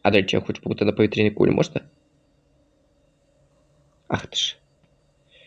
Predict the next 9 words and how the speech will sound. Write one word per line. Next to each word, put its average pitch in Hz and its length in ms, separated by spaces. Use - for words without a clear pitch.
І - 120
не 139 100
можна. - 400
Не 127 120
дозволяють. 170 920
О, 95 140
зачинити 101 380
двері. 104 300
<laughs> 165 880